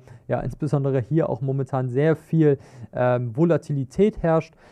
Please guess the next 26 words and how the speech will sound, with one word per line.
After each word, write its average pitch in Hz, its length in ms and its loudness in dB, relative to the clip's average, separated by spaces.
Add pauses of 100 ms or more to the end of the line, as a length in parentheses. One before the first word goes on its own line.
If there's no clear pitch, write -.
(100)
Auch - 160 -4
hier 165 140 0
hat 160 120 -2
sich 151 120 -8
diese, 143 440 0
und, 180 260 -4
dieses 139 160 -8
Untertassenmuster 160 800 -4
so 135 100 -4
ein 131 120 -6
bisschen 185 280 -4
ausgebildet, 165 760 -2
teilweise 165 420 -2
ein 143 80 -4
bisschen 180 240 -8
zu - 160 -8
früh. 208 340 -2
Deswegen 151 360 -4
galt 139 180 -2
es - 60 -20
hier 165 100 -4
nochmal 143 240 -4
kritisch - 320 -10
drauf 170 300 -2
zu - 100 -14
gucken, - 380 -8